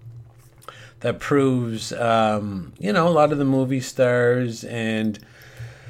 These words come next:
a lot of the politicians are related to, I think it's King Charlemagne.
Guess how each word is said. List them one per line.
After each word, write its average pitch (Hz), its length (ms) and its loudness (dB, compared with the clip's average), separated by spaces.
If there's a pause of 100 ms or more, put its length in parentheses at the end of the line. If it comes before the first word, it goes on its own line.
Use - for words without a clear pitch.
(440)
a - 60 -8
lot 127 180 4
of 117 80 -2
the 120 60 0
politicians 127 1000 2
are 120 340 0
related 123 720 2
to, 117 260 0
I 110 40 2
think 220 220 -2
it's - 160 -6
King 170 380 0
Charlemagne. 151 920 0